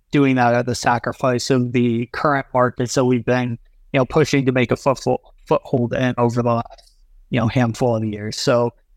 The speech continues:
um, from our perspective, yes, the new markets definitely help and it provides new opportunities, but we haven't been,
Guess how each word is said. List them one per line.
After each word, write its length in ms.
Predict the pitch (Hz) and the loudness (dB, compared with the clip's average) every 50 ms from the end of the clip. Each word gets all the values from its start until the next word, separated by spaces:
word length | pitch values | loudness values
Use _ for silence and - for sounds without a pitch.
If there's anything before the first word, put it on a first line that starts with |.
| _ _ - | _ _ -4
um, 280 | 143 135 131 131 131 | -2 -2 -2 -2 -2
from 180 | - - 147 139 | -2 -2 -2 0
our 180 | 143 156 160 151 | 2 2 2 2
perspective, 680 | - 160 156 147 - - 156 147 135 - - 147 139 131 | 2 0 0 0 0 0 0 0 0 0 -2 -2 0 2
yes, 280 | 139 131 123 - - | 2 2 2 2 -2
the 60 | - | -6
new 160 | 135 131 131 131 | -2 0 0 0
markets 400 | 127 123 123 120 - 131 117 - | 2 0 0 0 -2 -4 -4 0
definitely 420 | - 131 117 - - 135 123 113 | 0 0 0 0 0 0 0 0
help 320 | 113 117 120 123 127 - | 0 0 0 0 0 0
and 120 | 156 135 131 | -2 -2 -2
it 80 | 110 | -2
provides 400 | - - 123 120 117 117 113 - | -4 -4 0 0 0 0 0 -2
new 140 | 123 123 120 | -2 0 2
opportunities, 880 | 117 113 113 - 131 - - - 127 120 120 123 123 131 135 135 127 120 | 2 2 0 0 -2 -4 -4 -4 -2 -2 0 0 2 2 2 0 0 0
but 100 | - 135 | -2 0
we 140 | 127 135 117 | 2 2 2
haven't 320 | 123 123 127 131 123 123 | 2 2 0 0 -2 -2
been, 340 | 127 123 123 120 120 117 | 0 0 0 0 -2 -4